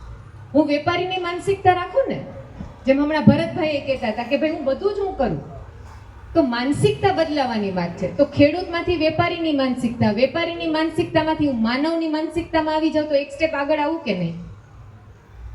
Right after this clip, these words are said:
તો વેલ્યુ એડિશન ખાલી મારા ઉત્પાદનમાં જ કરું કે હું મારી જાતમાંય વેલ્યુ એડિશન કરું? મારી જાત ઉપર એ વેલ્યુ એડિશન કરવાની વાત છે ને.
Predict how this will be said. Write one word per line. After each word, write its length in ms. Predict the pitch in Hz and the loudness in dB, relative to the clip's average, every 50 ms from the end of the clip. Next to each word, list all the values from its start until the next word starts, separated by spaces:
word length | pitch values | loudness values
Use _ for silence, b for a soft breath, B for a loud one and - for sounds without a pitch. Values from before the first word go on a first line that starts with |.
| - - - - - - | -14 -16 -16 -14 0 2
તો 120 | 311 277 | 4 4
વેલ્યુ 500 | 208 190 220 220 240 262 285 349 370 359 | 4 4 2 2 4 4 2 2 2 2
એડિશન 500 | 339 330 - 330 330 320 - 320 320 330 | 0 0 0 0 -2 -2 -2 -2 -2 -4
ખાલી 300 | - - 285 311 320 330 | -2 -2 0 0 0 0
મારા 280 | 320 311 320 320 320 - | 0 0 0 0 0 0
ઉત્પાદનમાં 760 | - 277 277 - - 359 359 349 349 349 349 359 359 359 - | -2 -4 0 2 4 4 4 2 -2 -4 -4 -4 -4 -4 -4
જ 40 | - | -2
કરું 280 | - 339 339 370 370 370 | -2 0 0 -2 -4 -2
કે 80 | 349 | -2
હું 220 | 285 262 269 285 285 | 0 0 0 0 0
મારી 220 | 302 302 302 285 | -2 -2 -2 -4
જાતમાંય 520 | 180 196 226 220 - - - 311 320 294 254 | -4 -2 0 0 0 0 0 0 2 2 0
વેલ્યુ 300 | 226 240 233 226 226 214 | 0 0 0 0 2 0
એડિશન 380 | 202 196 - - 202 180 165 | 0 0 -2 -4 -4 -4 -2
કરું? 200 | 175 175 165 - - - - - - - - - - - - - - - - - - - - - - - - - - - - - - - - - - - - - - - - | -2 -2 -2 -4 -6 -10 -14 -16 -16 -16 -16 -14 -14 -14 -16 -16 -18 -20 -20 -20 -20 -20 -20 -20 -20 -20 -20 -20 -20 -20 -20 -20 -20 -20 -20 -20 -20 -20 -20 -20 -20 -8 -2
મારી 220 | 208 233 254 285 254 | 0 0 2 0 0
જાત 380 | - - 226 214 247 269 - | 0 2 4 4 4 4 0
ઉપર 220 | 330 - 330 339 330 | -4 -2 0 0 0
એ 100 | 311 254 | 2 2
વેલ્યુ 260 | 262 262 262 269 254 | 2 0 0 0 -2
એડિશન 340 | 233 220 240 214 - 226 202 | 0 0 0 0 0 -2 -2
કરવાની 420 | 196 214 208 208 202 202 202 196 | 0 0 0 0 0 -2 -2 -2
વાત 180 | 196 202 208 - | -2 -2 -2 -2
છે 140 | - 339 311 | -4 -4 -4
ને. 120 | 202 | -4